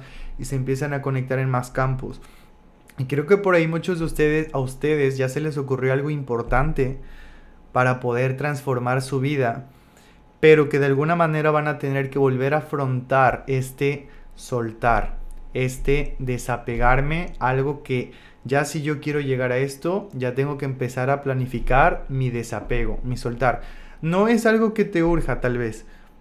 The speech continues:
pero sí que <laughs> probablemente es algo que,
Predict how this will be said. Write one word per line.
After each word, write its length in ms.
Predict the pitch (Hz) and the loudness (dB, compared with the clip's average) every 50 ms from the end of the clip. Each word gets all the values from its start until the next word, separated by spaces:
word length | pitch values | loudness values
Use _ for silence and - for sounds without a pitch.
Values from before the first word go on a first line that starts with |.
| - - - - | -20 -20 -2 2
pero 260 | 151 147 143 139 139 | 4 4 6 6 4
sí 260 | 135 - - 160 151 | 2 0 -6 -6 -6
que 440 | - - 185 180 180 180 170 175 - - | -2 0 0 2 2 0 -4 -6 -12 -10
<laughs> 60 | - | -4
probablemente 1000 | 151 143 143 123 117 151 156 156 160 160 160 160 156 151 160 165 165 165 165 165 - - - - - - | -2 -2 -2 0 0 0 0 0 0 -2 -2 -2 -2 0 2 2 2 2 0 -6 -14 -18 -20 -20 -4 0
es 220 | 135 143 135 - | 0 0 2 2
algo 400 | 165 151 151 151 151 156 151 143 | 2 2 2 4 2 0 0 0
que, 480 | - 139 143 151 156 156 156 - - | -2 -2 0 2 2 0 0 -2 -6